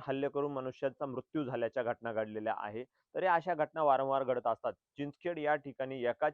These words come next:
वेळी तीन बिबटे निदर्शनास आलेलीची घटना घडली आहे. त्या ठिकाणी वन विभागाने बिबट्यांसाठी बंदोबस्त करावा म्हणून पिंजरे देखील लावले होते, परंतु त्या पिंजऱ्यात देखील बिबट्या जेरबंद झालेले नाही आणि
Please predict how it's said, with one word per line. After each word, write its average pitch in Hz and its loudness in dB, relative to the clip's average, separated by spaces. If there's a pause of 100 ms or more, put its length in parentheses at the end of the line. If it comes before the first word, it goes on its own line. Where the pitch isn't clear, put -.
वेळी 131 -4 (360)
तीन 185 0
बिबटे 165 0
निदर्शनास 135 0
आलेलीची 123 -4
घटना 123 0
घडली 117 -2
आहे. 113 -2
त्या 143 0
ठिकाणी 147 -4 (300)
वन 151 4
विभागाने 156 0
बिबट्यांसाठी 147 0
बंदोबस्त 156 0
करावा 127 4
म्हणून 127 -4
पिंजरे 147 0
देखील 151 -10
लावले 127 2
होते, 120 -6 (280)
परंतु 175 0
त्या 196 -4
पिंजऱ्यात 156 -2
देखील 135 -6
बिबट्या 135 -4
जेरबंद 127 -4
झालेले 127 -4
नाही 123 -6 (320)
आणि 160 0